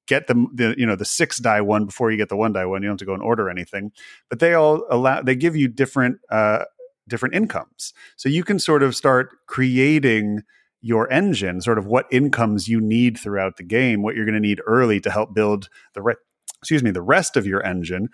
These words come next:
which is going to be the places that you're dropping pagodas and having new actions and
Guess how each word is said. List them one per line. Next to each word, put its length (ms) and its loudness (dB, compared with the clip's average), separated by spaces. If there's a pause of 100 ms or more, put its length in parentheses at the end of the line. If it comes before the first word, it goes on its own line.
(200)
which 120 -4
is 100 -6
going 260 0
to 40 2
be 300 0
the 120 -4
places 380 -2
that 100 -2
you're 120 -4
dropping 340 -4
pagodas 580 2
and 80 -8
having 280 -6
new 120 -6
actions 480 -6
and 200 -10